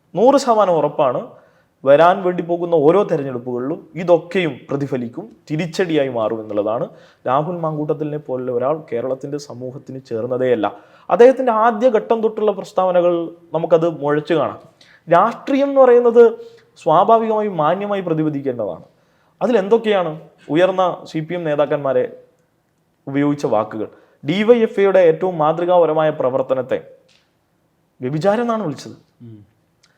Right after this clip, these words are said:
Speaker 1: അപ്പം മനുഷ്യർക്ക് ഭക്ഷണം കൊടുക്കുന്നതാണോ? അപ്പോൾ ആളുകളുടെ കാഴ്ചപ്പാട്, അവരെ നയിക്കുന്ന കാഴ്ചപ്പാട്, ഇപ്പോൾ രാഹുൽ മാങ്കൂട്ടത്തിലെ പോലുള്ള ആള് ഈ നാട്ടിലെ സാധാരണക്കാർക്കിടയിൽ പ്രവർത്തിച്ചാണോ വന്നത്? ഈ നാട്ടിലെ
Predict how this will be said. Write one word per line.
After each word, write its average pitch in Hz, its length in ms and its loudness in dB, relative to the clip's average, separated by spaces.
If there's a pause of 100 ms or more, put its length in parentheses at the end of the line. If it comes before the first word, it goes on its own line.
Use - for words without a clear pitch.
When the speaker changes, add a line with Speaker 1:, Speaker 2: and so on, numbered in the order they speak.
(340)
Speaker 1:
അപ്പം 277 220 -2 (640)
മനുഷ്യർക്ക് 208 460 0
ഭക്ഷണം 277 320 0
കൊടുക്കുന്നതാണോ? 208 500 2 (380)
അപ്പോൾ 240 160 -2 (180)
ആളുകളുടെ 262 460 4
കാഴ്ചപ്പാട്, 220 580 2
അവരെ 208 240 6
നയിക്കുന്ന 190 380 0
കാഴ്ചപ്പാട്, 165 460 4 (280)
ഇപ്പോൾ 220 220 -6
രാഹുൽ 214 340 2
മാങ്കൂട്ടത്തിലെ 233 560 0
പോലുള്ള 220 280 2
ആള് 214 140 4 (280)
ഈ 214 40 -6 (100)
നാട്ടിലെ 196 360 -4
സാധാരണക്കാർക്കിടയിൽ 202 920 -2 (100)
പ്രവർത്തിച്ചാണോ 185 680 2
വന്നത്? 117 240 -4 (1200)
ഈ 147 40 -2 (100)
നാട്ടിലെ 202 300 0